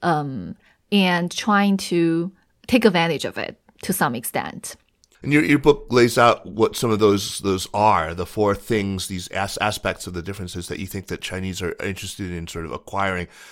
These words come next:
Speaker 2: Just really quickly, you know, one of them is creativity. There's this real widespread perception that, that, um, you're better equipped to be creative coming out of an American education. Uh, critical thinking, uh, is, is another one that you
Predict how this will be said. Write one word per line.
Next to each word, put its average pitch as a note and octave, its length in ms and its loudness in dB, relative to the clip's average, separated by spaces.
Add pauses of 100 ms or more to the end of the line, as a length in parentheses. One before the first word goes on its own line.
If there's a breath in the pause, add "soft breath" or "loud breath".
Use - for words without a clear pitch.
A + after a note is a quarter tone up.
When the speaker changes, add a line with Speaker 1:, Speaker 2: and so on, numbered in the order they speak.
(220 loud breath)
Speaker 2:
Just - 300 2
really A#2 200 6
quickly, C3 300 2
you F#2+ 80 2
know, F2 100 0
one G2 160 4
of G2+ 60 2
them G2+ 120 0
is F#2+ 140 -2
creativity. A2 760 0
There's F2 200 -6
this F#2 180 -6
real F#2 220 -2
widespread F#2 500 -4
perception F2 500 -6
that, E2 200 -6
that, E2+ 260 -6
um, E2 280 -8 (680 soft breath)
you're F#2+ 200 0
better F#2 240 2
equipped - 420 -4
to - 100 -8
be F2 120 -6
creative F#2 560 -6
coming E2 220 -10
out D#2 120 -8
of D#2 80 -16
an E2 80 -12
American D#2 380 -12
education. D#2+ 580 -12 (400 soft breath)
Uh, D#2+ 200 -2 (140)
critical G#2 360 2
thinking, G#2+ 480 -2 (640)
uh, E2+ 180 -6
is, F2 100 -8
is F2 220 -10
another F2 200 -6
one F#2 140 -4
that F#2 140 -8
you F2 120 -8